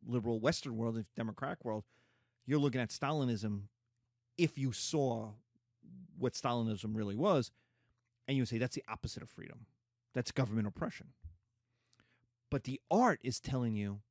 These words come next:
communism is freedom. You get lots of, lots of, there's lots of money. Stalin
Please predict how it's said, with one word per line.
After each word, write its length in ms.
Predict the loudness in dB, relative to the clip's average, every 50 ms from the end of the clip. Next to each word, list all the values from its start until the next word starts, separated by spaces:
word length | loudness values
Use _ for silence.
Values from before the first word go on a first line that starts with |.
| _ _ _ _ _ _ _ _ _ _ _ _ _ _ _ _ _ _ _ _ _ -10
communism 500 | -6 -4 -4 -2 -2 -4 -4 -6 -6 -8
is 80 | -8
freedom. 340 | -8 -8 -8 -8 -8 -8 -10 -14 -18 -20 -20 -20 -20 -16 _
You 120 | 2 2 4
get 240 | 6 6 4 4 2
lots 540 | 0 0 0 0 2 0 -2 -2 -4 -8 -6 _
of, 240 | -2 -2 0 -2 -2
lots 460 | -4 -2 -2 -2 -2 -4 -6 -10 -14 _ _ _ _ _
of, 240 | -6 -4 -4 -4 -4 -6 -12 -8 -2
there's 220 | 0 0 2 4
lots 300 | 4 4 4 4 2 0
of 100 | -2 -2
money. 280 | -2 -2 -4 -4 -6 -10
Stalin 680 | -12 -8 -6 -4 -4 -2 -2 -2 -2 -2 -4 -4 -6